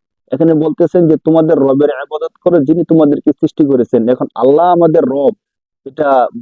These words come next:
বুঝবো কি করে? এর প্রমাণ কি? প্রমাণস্বরূপ মুফাসসিরিনে কেরামগণ বলেন যে পৃথিবীর মধ্যে কোনো কিছুর যদি কেউ মালিক হতে হয়, তাহলে দাবি করতে হয়। দাবি করা ছাড়া কেউ কোনো কিছুর মালিক হয় না। রাস্তার মধ্যে যদি একটা সন্তান পড়ে থাকে, তাহলে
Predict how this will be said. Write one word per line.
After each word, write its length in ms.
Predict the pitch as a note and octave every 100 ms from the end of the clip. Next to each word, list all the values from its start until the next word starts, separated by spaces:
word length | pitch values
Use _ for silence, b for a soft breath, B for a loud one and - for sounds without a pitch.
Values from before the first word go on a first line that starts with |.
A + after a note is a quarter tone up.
| A#2
বুঝবো 360 | E3 D#3+ D#3+
কি 200 | D#3 D3
করে? 180 | C3 C3
এর 100 | B2
প্রমাণ 380 | - A#2+ C3 D#3+
কি? 260 | - A2 G#2
প্রমাণস্বরূপ 520 | B2 C3+ D3 D#3+ D3+
মুফাসসিরিনে 500 | D#3+ - D#3+ E3 D#3
কেরামগণ 500 | - C3+ D#3+ D#3+ D#3+
বলেন 220 | D3+ C#3 _ _ _ _ _
যে 160 | B2+ C3
পৃথিবীর 460 | - D#3 F3 F3 F3
মধ্যে 220 | F3 E3+
কোনো 280 | - E3+ E3+
কিছুর 360 | - - E3+
যদি 180 | E3 E3
কেউ 260 | - E3 C#3
মালিক 400 | C#3 D#3+ - D3+
হতে 180 | D3+
হয়, 160 | E3 E3+
তাহলে 320 | C#3+ C#3 C#3
দাবি 280 | A#2+ B2+ D#3
করতে 280 | D#3+ C3 B2+
হয়। 160 | G#2+ G2 _ _ _ A#2
দাবি 320 | A#2 C3 D#3+
করা 260 | - D#3 D3
ছাড়া 380 | - D3 C#3 D3+
কেউ 200 | D#3+ D3
কোনো 240 | D#3 D#3
কিছুর 240 | D3+ D#3+
মালিক 320 | C#3 C3 C#3+ - -
হয় 100 | A#2
না। 120 | G#2+ - _ _ -
রাস্তার 340 | C3+ - D#3+
মধ্যে 220 | D#3+ D#3
যদি 220 | D#3+ D3+ D#3
একটা 240 | - D3
সন্তান 420 | - D3 C#3 D#3+
পড়ে 240 | C#3+ C#3 D3
থাকে, 420 | - D3+ F3 F#3+ - _ _ _
তাহলে 500 | B2+ C3 D3+ E3+ D3+